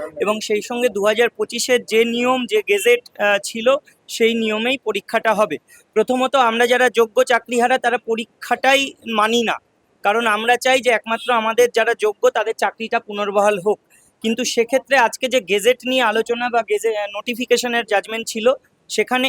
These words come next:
এই জাজমেন্ট আমরা পুরোপুরি একদমই, আহ, সমর্থন করি না, কারণ, আহ, এরকম জাজমেন্টে যেটা হচ্ছে সুপ্রিম কোর্ট যে জাজমেন্ট বা ভার্ডিক্ট দিয়েছিল সেখানে দেখা যাচ্ছে যে যারা যোগ্য আনটেন্টেড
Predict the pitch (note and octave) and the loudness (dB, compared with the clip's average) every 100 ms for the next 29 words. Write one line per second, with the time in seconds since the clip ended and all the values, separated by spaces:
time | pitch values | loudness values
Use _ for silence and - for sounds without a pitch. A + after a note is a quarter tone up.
0 | - A3+ A#3+ A3+ A3 A#3 B3+ C4 _ G#3+ | 0 -2 2 2 2 -2 -2 -4 _ -4
1 | A3+ A#3+ A#3+ A3 A3+ A#3 B3 A#3+ G3+ G3 | 0 0 0 -2 -2 -4 -6 -2 -4 -2
2 | F#3+ A#3+ B3 - - _ - G3+ G3+ - | -2 -2 -2 -6 -18 _ 2 2 2 -2
3 | G#3 A#3 - B3 A#3 - G3+ A#3 C#4 _ | -6 -6 -2 -2 -2 -2 0 0 -2 _
4 | _ _ - G#3+ A#3 A#3 A3+ G#3 G3 G3 | _ _ 0 4 4 2 -2 0 0 _
5 | - G3+ A3 A#3 B3+ B3+ G#3+ G#3+ G#3+ A#3+ | -8 0 0 0 -2 -2 -2 -2 -2 -4
6 | B3 B3+ A#3+ A3 A#3 G#3+ A3+ - C4 - | -2 -2 0 -2 -2 0 -2 -2 -8 -6
7 | A#3 _ C#4+ D4+ D4 B3 A#3+ - F#3+ G#3 | -10 _ -4 -2 2 2 2 -4 -2 0
8 | G3+ F3+ G#3+ G#3 G3+ F#3 F#3 - - F#3+ | -2 -2 -8 -2 0 0 -2 -8 -8 -8
9 | - A3 C#4 _ - - G#3+ A#3 B3 A#3 | -4 0 0 _ -20 -6 -4 -2 -2 -2
10 | A3+ B3 A#3+ C#4 C4 B3 A#3 B3 - G#3 | 0 0 0 -4 0 0 2 0 0 -4
11 | A3 _ C4 E3 _ _ _ _ F3 G#3+ | -4 _ 0 0 _ _ _ _ -2 -2
12 | A#3+ C#4+ C#4 - F#3 | -2 -2 0 -2 -6